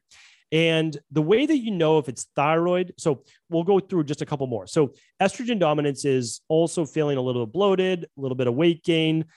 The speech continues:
sometimes acne, the chin, the neck, the back. Uh, it can also be hair-related issues, oilier skin, poor sleep, hot flashes, even if you're not in menopause at night, I mean, like, night sweats. But the way that you, sh-, I mean,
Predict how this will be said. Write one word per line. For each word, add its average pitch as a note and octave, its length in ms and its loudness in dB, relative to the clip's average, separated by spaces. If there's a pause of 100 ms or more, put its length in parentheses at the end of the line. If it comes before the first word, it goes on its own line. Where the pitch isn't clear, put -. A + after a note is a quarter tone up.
(100)
sometimes D3 800 -2
acne, D3+ 540 0
the B2 100 -8
chin, D3+ 380 0
the C#3 60 -2
neck, C3+ 360 -4
the B2 80 -10
back. C3+ 460 -4 (340)
Uh, B2+ 260 0
it D#3+ 100 -2
can D3+ 120 0
also F3+ 300 2
be B2 300 -4
hair-related C3 600 0
issues, B2 420 -2 (100)
oilier C3+ 340 2
skin, B2+ 460 -4 (240)
poor D3 300 0
sleep, C3 600 -4 (180)
hot - 320 -4
flashes, B2+ 580 -2
even C3 220 -2
if - 100 -8
you're B2+ 100 0
not A#2 160 -2
in B2 60 -4
menopause B2+ 460 0
at A#2 120 -6
night, D3 240 -2
I B2+ 60 -4
mean, B2+ 220 -4
like, A2+ 180 -6
night C3+ 180 -2
sweats. - 380 -2 (440)
But G3 540 0 (240)
the D#3 60 4
way G3+ 240 2
that D#4 220 0
you, G#3 120 -4
sh-, - 120 -14 (100)
I E3 40 0
mean, D#3 280 0